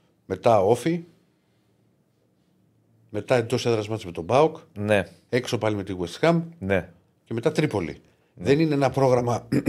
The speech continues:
Speaker 1: <clears throat> το οποίο το λες, "Μια χαρά, τι ωραία που θα περάσουμε, ότι θα κάνουμε εύκολες νίκες, μακάρι ο Ολυμπιακός να κερδίσει όλα τα παιχνίδια".
Speaker 2: Ναι.
Speaker 1: Αλλά θα υπά-, θα υπάρξει κούραση, να μην βγουν άλλα προβλήματα.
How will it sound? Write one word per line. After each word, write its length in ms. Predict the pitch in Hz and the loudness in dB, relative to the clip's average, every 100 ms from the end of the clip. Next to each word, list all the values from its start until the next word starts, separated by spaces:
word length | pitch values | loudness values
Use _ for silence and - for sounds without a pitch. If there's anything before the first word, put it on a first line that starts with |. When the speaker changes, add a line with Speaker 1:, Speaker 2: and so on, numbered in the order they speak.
| - | 2
Speaker 1:
<clears throat> 380 | 123 - - | 2 -4 -2
το 60 | - | 0
οποίο 260 | 123 123 110 | 4 6 6
το 100 | 110 | 6
λες, 360 | 113 98 - - _ _ _ _ _ _ _ | 6 4 0 -12 _ _ _ _ _ _ _
"Μια 120 | 123 | 0
χαρά, 240 | 113 107 110 | 2 2 2
τι 120 | 110 | 2
ωραία 160 | 107 95 | 2 2
που 60 | |
θα 100 | 101 | -2
περάσουμε, 580 | 92 98 92 113 160 170 _ _ _ _ _ _ _ _ _ _ _ | 0 0 0 -4 -6 -6 _ _ _ _ _ _ _ _ _ _ _
ότι 160 | - 82 | -14 -10
θα 80 | |
κάνουμε 300 | 87 107 98 | -4 -4 -2
εύκολες 340 | 101 - 92 87 | -2 -2 -6 -4
νίκες, 520 | 104 98 101 85 - _ _ _ _ | -4 0 0 0 -6 _ _ _ _
μακάρι 360 | - 95 131 139 | -4 2 4 4
ο 40 | |
Ολυμπιακός 320 | 117 101 123 131 | 4 -2 -2 -2
να 100 | 123 | -4
κερδίσει 320 | 123 139 131 | -4 -4 -2
όλα 100 | 131 | -2
τα 80 | 135 | -2
παιχνίδια". 480 | 135 160 90 - - _ - | 0 0 0 -6 -12 _ -14
Speaker 2:
Ναι. 220 | 90 85 - - - | -8 -8 -10 -14 -4
Speaker 1:
Αλλά 380 | 131 180 185 - - _ | 2 4 2 -2 -20 _
θα 120 | 131 | 2
υπά-, 240 | 123 - - 202 - - _ _ _ _ - - _ _ _ _ _ _ _ _ | 2 -2 -8 -14 -14 -16 _ _ _ _ -20 -20 _ _ _ _ _ _ _ _
θα 140 | - 113 | -6 -2
υπάρξει 300 | 117 - - | -2 -4 -2
κούραση, 680 | 123 160 170 190 185 185 - _ - | 4 6 4 2 -2 -6 -18 _ -6
να 100 | 202 | 0
μην 100 | 113 | 2
βγουν 160 | 120 | 2
άλλα 160 | 113 113 | 4 4
προβλήματα. 760 | 98 92 135 170 165 170 170 | 4 0 2 2 4 2 0